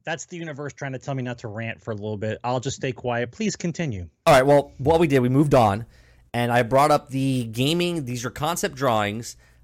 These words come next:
Speaker 2: of video game consoles, the eight video game consoles that they turned into vehicles. So I don't know if you're looking at it on stream. I know it's a fifteen-second delay when you look at that, 'cause I can't give it to you live. So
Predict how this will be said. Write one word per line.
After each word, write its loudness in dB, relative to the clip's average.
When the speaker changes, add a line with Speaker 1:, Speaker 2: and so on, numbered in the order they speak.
Speaker 2:
of 2
video 0
game 0
consoles, -2
the -6
eight -4
video 2
game 2
consoles 0
that -2
they 2
turned -4
into -4
vehicles. -4
So 2
I 0
don't 0
know 0
if -4
you're -8
looking -4
at -2
it -2
on -2
stream. -6
I -4
know -2
it's -6
a -14
fifteen-second -6
delay -2
when -4
you -6
look -6
at -18
that, -6
'cause -4
I -4
can't -8
give -8
it -8
to -10
you -6
live. -8
So 0